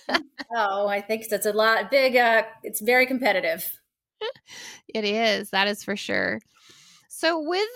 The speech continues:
Speaker 2: a full-time job and doing this, how, t-, tell us how you schedule out your week, or how do you schedule out your shoots or your content uploads? Are
Speaker 1: So
Speaker 2: you, do you keep a calendar? Is it just off the fly? Tell us about that.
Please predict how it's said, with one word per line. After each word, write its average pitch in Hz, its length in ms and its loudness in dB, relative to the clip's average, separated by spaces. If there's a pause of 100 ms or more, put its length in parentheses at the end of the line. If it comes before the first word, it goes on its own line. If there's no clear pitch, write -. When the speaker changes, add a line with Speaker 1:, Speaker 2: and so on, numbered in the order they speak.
Speaker 2:
a 415 100 6
full-time 285 840 0
job 202 560 4 (100)
and 226 400 -2
doing 233 340 -4
this, 185 280 -4
how, 330 260 4
t-, - 60 -6 (300)
tell 392 240 0
us 571 100 -6
how 440 80 0
you 277 540 -6
schedule 226 540 0
out 180 240 2
your 196 140 -2
week, 208 380 -6
or 175 100 0
how 214 260 2
do 254 100 -6
you 220 440 -8
schedule 214 420 -2
out 214 180 4
your 175 140 -4
shoots 294 760 -2
or 202 200 4
your 165 200 -4
content 269 600 0
uploads? 233 760 -6 (1000)
Are 202 140 6
Speaker 1:
So 214 160 2
Speaker 2:
you, 202 240 4 (120)
do 208 80 -4
you 202 180 -2
keep 247 180 -4
a - 60 0
calendar? 311 760 0
Is 285 140 0
it 151 140 -2
just 202 220 -4
off 185 280 0
the 185 80 -14
fly? 294 800 0
Tell - 180 -4
us - 140 -10
about 196 260 2
that. 135 220 0